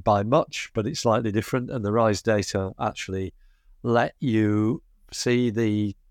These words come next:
difference from a sphere that the core shape has. Um, and so the, the, what they're suggesting here is that, uh, for this to be the case, there mu-, must be slightly higher or lower density regions, uh,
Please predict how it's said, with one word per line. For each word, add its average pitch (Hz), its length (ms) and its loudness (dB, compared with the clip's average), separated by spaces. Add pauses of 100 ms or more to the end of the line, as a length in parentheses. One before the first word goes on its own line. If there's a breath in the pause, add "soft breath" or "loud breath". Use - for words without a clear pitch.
(260)
difference 107 400 0
from 107 260 0
a 95 60 -4
sphere 120 440 0
that 98 180 -8
the 107 100 -8
core 107 280 2
shape 147 440 -2
has. 78 360 -12 (520)
Um, 107 420 -2 (300)
and 120 260 0
so - 240 -4
the, 131 240 0
the, 139 260 -2
what 143 220 2
they're 127 100 0
suggesting 117 680 0
here 95 320 -2
is 90 160 -6
that, 107 300 -6 (440)
uh, 110 260 -2
for 117 280 2
this 120 200 0
to 110 100 -6
be 104 260 2
the 113 140 -4
case, 104 480 0
there 107 120 0
mu-, 101 180 -2
must 123 280 -6
be 98 300 -2 (240)
slightly 117 440 -2
higher 107 380 0
or 101 80 2
lower 107 280 2
density 117 520 -2
regions, 98 640 -4 (540)
uh, 107 280 -2